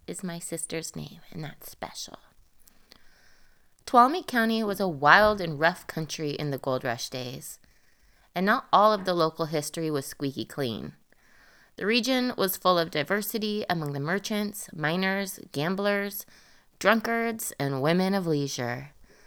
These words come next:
From the research that led up to today's episode, I was thrilled to learn how Sonorians came together in the past to push back against discrimination. During America's largest migration,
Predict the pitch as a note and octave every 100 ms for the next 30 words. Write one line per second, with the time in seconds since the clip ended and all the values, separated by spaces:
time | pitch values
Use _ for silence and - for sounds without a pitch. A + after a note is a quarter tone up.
0 | - - - - _ _ _ - F3+ F#3+
1 | E3 F#3 A3 A#3+ A#3+ - - F#3 E3+ E3
2 | E3 - - C#3 - B2 D#3 D#4 G#3 E3
3 | D#3+ - E3 D#3+ D#3+ F3+ _ _ _ -
4 | G#3+ A#3 B3+ G#3+ G#3 G3+ - D#3+ D3+ A#2+
5 | F2+ - - E3+ E3 E3 E3+ D3+ C#3+ D3
6 | - - - E3+ A3+ B3 E3 C#3+ D3+ F#3+
7 | - - - - - - - D4 D4 C#4+
8 | C#4 G3+ F3+ F3+ F3+ F3+ - C#3 C3 -
9 | - - - F3+ - A3 - E3 D#3 -
10 | F3+ D#3 C#3+ D3+ - - D3 - D#3 C#3+
11 | A#2+ - - G2 - - _ _ _ _
12 | - _ _ _ _ - - - - -
13 | - - - - - G#3 B3+ D4 D4+ A3+
14 | G#3+ A3 A#3+ A3+ D#3 D3 E3+ G3+ - A3+
15 | A3+ A#3+ B3+ - F#3+ G3